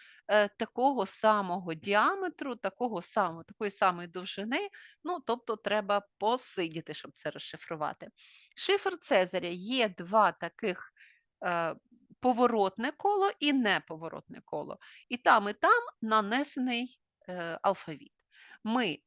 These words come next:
з-, робимо певний сум, там на дві, на три, на чотири літери, і наша, наприклад, літера А перетворюється на літеру Д. Зашифровується повідомлення, відправляється. І ось тут у нас невеличка з вами стрічка часу, яка показує,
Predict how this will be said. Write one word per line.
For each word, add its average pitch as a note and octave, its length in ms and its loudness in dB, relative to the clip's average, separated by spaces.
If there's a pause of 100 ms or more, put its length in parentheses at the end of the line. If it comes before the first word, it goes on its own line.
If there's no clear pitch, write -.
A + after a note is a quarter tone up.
з-, - 300 -14
робимо F#3 500 0
певний F3 400 0
сум, G#4+ 460 -2
там F#3+ 200 0
на F3 120 -2
дві, G#3+ 420 -4
на E3+ 160 -4
три, A#3+ 260 -2
на E3+ 120 -4
чотири F4 460 -4
літери, D4 440 -2 (380)
і F4 320 -2
наша, G#3 400 -4
наприклад, F3 540 -8
літера F3+ 440 -6
А D#4+ 60 0 (160)
перетворюється G#3+ 680 -6
на D#3+ 100 -8
літеру E3 380 -10
Д. E3 180 -12
Зашифровується G3 800 -6
повідомлення, F#4+ 720 -4 (380)
відправляється. G3 920 -4 (440)
І A4 40 -4 (100)
ось A#4+ 60 2
тут A4 180 2
у D4+ 40 0
нас D4+ 260 2
невеличка A3 460 0
з F#3+ 60 -8
вами F#3 240 4
стрічка F3+ 440 -10
часу, G#4+ 540 -2
яка B3+ 360 4
показує, C#4+ 760 0